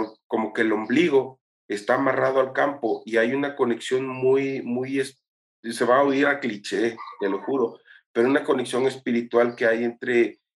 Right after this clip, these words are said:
entre el amor que le puedes encontrar a las actividades de campo, que, que podría ser un poco muy diferente al amor que le puedes,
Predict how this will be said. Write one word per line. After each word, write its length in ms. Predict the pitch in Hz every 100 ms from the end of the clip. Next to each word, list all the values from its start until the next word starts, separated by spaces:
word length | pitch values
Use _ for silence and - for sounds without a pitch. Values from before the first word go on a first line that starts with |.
| _
entre 560 | 107 104 - 113 107 107
el 160 | 113
amor 320 | 110 113 131 -
que 100 | 156
le 100 | 147
puedes 480 | - 127 127 127 127
encontrar 760 | 120 113 113 - 117 117 - -
a 80 |
las 180 | 104 101
actividades 640 | 98 - 101 101 107 127 127
de 140 | 120
campo, 560 | 127 120 120 120 120 _ _ _ _ _ _
que, 440 | - 110 104 107 -
que 80 | 101
podría 300 | - 113 120
ser 160 | - 127
un 100 | 127
poco 260 | 120 117
muy 160 | 117 127
diferente 420 | 123 127 120 123
al 80 | 113
amor 240 | 110 113
que 80 | 113
le 100 | 107
puedes, 600 | - 113 117 113 - _